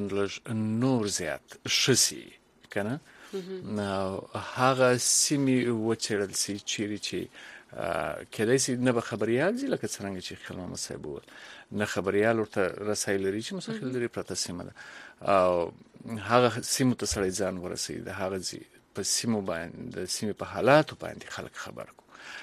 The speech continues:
Speaker 1: نو دغه هم یو دغه دی. پاتې سو زما شخصي خو خیر ډېر پلانونه دي.
Speaker 2: مم.
Speaker 1: آه.
Speaker 2: او ګوره،
Speaker 1: تا خو زما
Speaker 2: دا
Speaker 1: انټرویو
Speaker 2: هم موږ
Speaker 1: واخیسته نو.
Speaker 2: <laughs>
Speaker 1: ته به
Speaker 2: دا
Speaker 1: خپل
Speaker 2: موږ
Speaker 1: حال هم
Speaker 2: کولی
Speaker 1: وایې.
Speaker 2: شو چې که، م،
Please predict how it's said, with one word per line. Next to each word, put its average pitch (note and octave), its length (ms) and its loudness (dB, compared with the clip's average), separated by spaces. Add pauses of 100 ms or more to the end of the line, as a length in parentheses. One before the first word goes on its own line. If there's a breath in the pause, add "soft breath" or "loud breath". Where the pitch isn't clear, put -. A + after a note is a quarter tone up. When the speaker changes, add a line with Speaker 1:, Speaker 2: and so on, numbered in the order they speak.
(180 loud breath)
Speaker 1:
نو G2 320 0
دغه A2+ 320 6
هم G#2+ 300 -4
یو G#2 120 -2
دغه G2 260 -4
دی. G2 240 -6
پاتې B2 160 0
سو B2 180 -8
زما D3+ 160 0
شخصي - 360 -2
خو - 120 -12
خیر A#2+ 180 -4
ډېر A2+ 320 -2
پلانونه D#2+ 360 -10
دي. F2+ 160 -16 (260 loud breath)
Speaker 2:
مم. G3+ 460 -2
Speaker 1:
آه. F#3+ 280 -4 (180)
Speaker 2:
او C4 340 4
ګوره، D#4+ 220 6
Speaker 1:
تا C4 140 10
خو D3 60 4
زما D#4 240 8
Speaker 2:
دا - 80 12
Speaker 1:
انټرویو F4+ 140 12
Speaker 2:
هم G#4+ 80 12
موږ E4+ 100 8
Speaker 1:
واخیسته E4+ 480 10
نو. F#3+ 200 0
Speaker 2:
<laughs> C#4+ 1300 8
Speaker 1:
ته - 100 10
به - 80 10
Speaker 2:
دا F#4 80 12
Speaker 1:
خپل B4 160 12
Speaker 2:
موږ F#4+ 80 12
Speaker 1:
حال F#4 180 12
هم - 40 12
Speaker 2:
کولی F4+ 320 10
Speaker 1:
وایې. - 60 2
Speaker 2:
شو D4 80 4
چې A#3 480 0
که، A3 300 6
م، A3 400 -2